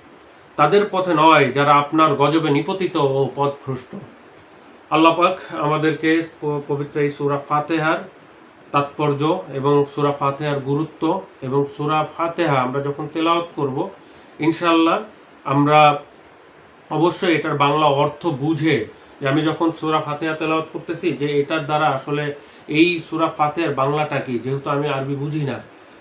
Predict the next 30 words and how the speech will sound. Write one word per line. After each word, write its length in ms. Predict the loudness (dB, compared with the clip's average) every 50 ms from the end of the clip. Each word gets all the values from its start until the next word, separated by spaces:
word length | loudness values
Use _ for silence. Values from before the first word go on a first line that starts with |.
| -18 -8 -4
তো 60 | -2
আমি 160 | 0 0 2
যখন 260 | 0 0 0 2 2
এইভাবে 280 | 2 2 2 0 -2 -2 -2
পড়বো, 280 | -2 -2 -2 0 0 0
তখন 300 | 0 -2 -2 -2 -2 -4
দেখবেন 260 | -4 -4 -4 -2 -2
ইনশাআল্লাহ 380 | -4 -4 -4 -4 -4 -2 -2 -2
আমাদের 240 | -2 -2 -4 -4 -4
নামাজে, 560 | -2 -2 -2 0 0 -2 0 0 -2 -2 -4 -8 -14 -20 -20 -20 -20 -20 -12 -4
আহ, 360 | -2 0 2 2 0 0 -2 -6 -12 -20 -18 -8
আগের 240 | -6 -2 -2 -2 -2 -2
চাইতে 200 | -2 -4 -2 0
ইনশাআল্লাহ 400 | 0 -2 -2 -2 -2 0 2 2
আরও 100 | 2 0
বেশি 280 | 0 -2 -2 -2 0 -2
মনোযোগ 420 | 0 2 2 0 0 2 0 -2 -2 -2
আসবে 260 | -4 -4 -4 -2 -2
ইনশাআল্লাহ। 540 | -2 -2 -2 -4 -6 -6 -6 -6 -6 -8 -10 -12 -18 -20 -20 -20 -20 -20 -20 -20 -20 -20 -20 -20 -20 -16 -6
আর 480 | 0 2 4 6 6 6 6 6 4 0 -4 -8 -18 -20 -20 -12 -2
আরেকটা 340 | 0 0 0 0 0 -2 -2
বিষয় 380 | -2 -2 -4 -2 -2 -2 0
ভাই, 260 | 0 2 2 2 2
এই 340 | 2 4 4 4 4 2 -2 -4 -4
তথ্য 280 | -6 -6 -6 -6 -10 -8
প্রযুক্তির 480 | -4 -2 -2 -2 -2 -4 -2 0 2
এই 120 | 4 4 4
যুগে 460 | 2 0 -2 2 2 2 2 2 -2 -8 -18 -20 -20 -20 -20 -20 -14 -4
আমাদের 420 | 0 2 2 2 4 4 2 2
যেমন 280 | 2 2 2 4 2